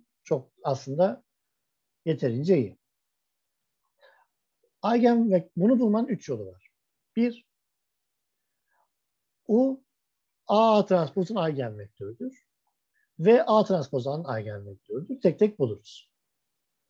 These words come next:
Bir de şunu yapabiliriz. U, A, A transpozun eigenvektörüdür. Onu bulduktan sonra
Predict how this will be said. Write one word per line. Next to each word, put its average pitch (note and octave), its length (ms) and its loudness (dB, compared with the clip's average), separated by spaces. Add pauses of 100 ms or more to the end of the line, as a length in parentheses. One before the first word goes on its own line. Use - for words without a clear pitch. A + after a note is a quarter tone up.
(380)
Bir A3+ 60 4
de C4+ 100 8
şunu C4+ 180 4
yapabiliriz. G#2+ 680 -2 (120)
U, C4+ 360 0 (140)
A, A#3+ 300 4
A A#3 40 4
transpozun G3+ 480 2
eigenvektörüdür. G#2+ 1080 -6 (1600)
Onu A#3 260 6
bulduktan A#3 400 2
sonra F#3+ 560 0